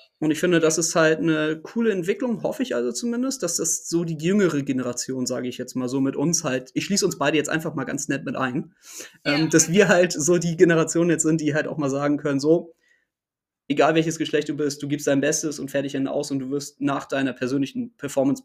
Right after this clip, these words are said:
Speaker 1: be-, äh, beurteilt und nicht nach dem, was deinem Geschlecht entspricht.
Speaker 2: Genau, das ist auch
Speaker 1: Ja.
Speaker 2: richtig.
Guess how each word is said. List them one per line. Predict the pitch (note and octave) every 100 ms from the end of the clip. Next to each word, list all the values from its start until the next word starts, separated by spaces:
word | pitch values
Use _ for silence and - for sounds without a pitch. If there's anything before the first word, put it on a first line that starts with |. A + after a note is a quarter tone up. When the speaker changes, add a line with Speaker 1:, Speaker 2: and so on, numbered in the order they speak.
| _
Speaker 1:
be-, | -
äh, | C3+ B2+ B2
beurteilt | - D3 D3 E3 -
und | C#3
nicht | C#3
nach | C3 -
dem, | C#3 C#3 B2+
was | - - _
deinem | B2+ B2+ B2 A#2+ - _
Geschlecht | B2+ B2+ B2+ - _
entspricht. | A#2+ - A#2 - _ _ _ _ _ _ _
Speaker 2:
Genau, | B3 A#3+ G#3+
das | A3+ -
ist | A#3+
auch |
Speaker 1:
Ja. | A#3+
Speaker 2:
richtig. | B3 - G#3+ G#3+ -